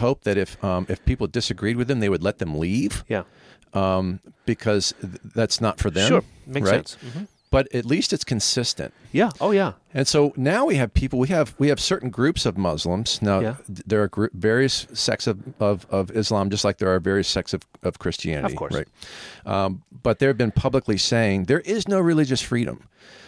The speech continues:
Speaker 1: because my religion says these things in the Sharia law, and
Speaker 2: Uh-huh.
Speaker 1: you won't let me do them.
Speaker 2: Right.
Speaker 1: You won't let me participate in my religion." There is no religious freedom.
Speaker 2: Right.
Speaker 1: So it's just a matter of time, if you will,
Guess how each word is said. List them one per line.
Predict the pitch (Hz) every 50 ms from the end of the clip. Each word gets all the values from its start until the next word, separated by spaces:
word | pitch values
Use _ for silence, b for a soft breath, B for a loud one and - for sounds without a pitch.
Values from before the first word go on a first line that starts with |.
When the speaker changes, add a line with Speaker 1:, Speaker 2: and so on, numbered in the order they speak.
| B B
Speaker 1:
because | - 147 - - 127 117 107 98 -
my | 104 104 113 123 135 165 196 214 208 214 214 190 165 - _ _ _ _ _ -
religion | 110 120 117 117 143 151 120 104 107 98 98
says | - - - - 131 123 120 - -
these | 101 101 113 120 120 - - -
things | - 110 104 87 73 - - - - - - -
in | 107 107 104 101
the | 95 90
Sharia | - - 104 101 104 98 90 87
law, | 87 87 90 85 82 - -
and | 98 95
Speaker 2:
Uh-huh. | 95 98 123
Speaker 1:
you | 156 170
won't | 151 139 135 127 123 -
let | 107 107 110 - -
me | 92 87 80
do | 73 95 95 101 95
them. | 67 65 60 55 -
Speaker 2:
Right. | - 104 101 85 B B B
Speaker 1:
You | 104 117 143
won't | 156 156 147
let | 139 120
me | 131 120
participate | - - 98 - - 131 - - - - 101 95 -
in | 101 92
my | 95 101 107 104 101
religion." | 95 90 92 90 92 - 92
There | 120 139 131 -
is | 180 220 190 123
no | 123 107
religious | 95 92 90 85 80 - 73 -
freedom. | - - 78 65 58 - - -
Speaker 2:
Right. | 113 101 - - - B B B B B B B B B
Speaker 1:
So | B - 139
it's | 135 -
just | 262 254 -
a | 185
matter | 147 139 135 143 147 147 139 123
of | 113 - -
time, | - - 180 208 208 165 123 113
if | 113 101 -
you | 110 101
will, | 95 95 92 92 95 98 -